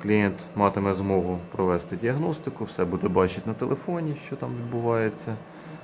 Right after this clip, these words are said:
з налаштування. Також і змінити можна досить швидко. Ось така маленька акуратна фара. Шістнадцяті мотообода.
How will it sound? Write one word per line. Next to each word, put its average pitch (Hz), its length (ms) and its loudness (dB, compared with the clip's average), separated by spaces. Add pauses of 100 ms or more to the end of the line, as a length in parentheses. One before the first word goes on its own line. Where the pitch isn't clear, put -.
(240)
з 92 40 -8
налаштування. 120 840 0 (1800)
Також 113 520 2
і 107 120 4 (100)
змінити 104 440 6
можна 104 380 4
досить 107 380 2
швидко. 104 560 0 (840)
Ось - 80 -4
така 95 280 0
маленька 95 440 4
акуратна 98 420 0 (100)
фара. 160 300 0 (1800)
Шістнадцяті 101 840 2 (380)
мотообода. 113 840 2